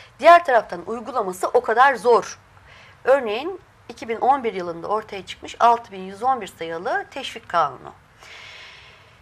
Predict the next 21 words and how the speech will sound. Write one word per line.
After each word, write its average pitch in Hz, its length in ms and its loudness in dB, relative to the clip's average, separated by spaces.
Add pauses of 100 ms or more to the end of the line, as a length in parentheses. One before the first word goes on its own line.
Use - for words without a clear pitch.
(280)
Bir, 349 460 -4
e, 214 920 4
insan 320 320 0
kaynakları 208 560 -2
çalışanının 240 760 -8 (260)
evet 226 260 0 (160)
yapabilmesi 240 640 -4
mümkün 233 380 -8
ama 285 300 0
takibi 233 400 2
çok - 260 -6
zor. 156 260 -10
Ceza 190 560 2 (160)
yiyebiliyor, 156 680 -12
e, 151 580 -12
çalışanlarımız, 151 800 -12
firmalarımız. 156 800 -14
Dolayısıyla 285 560 -4
biz 233 160 -18
danışmanlık 240 540 -4
firmaları, 175 600 -8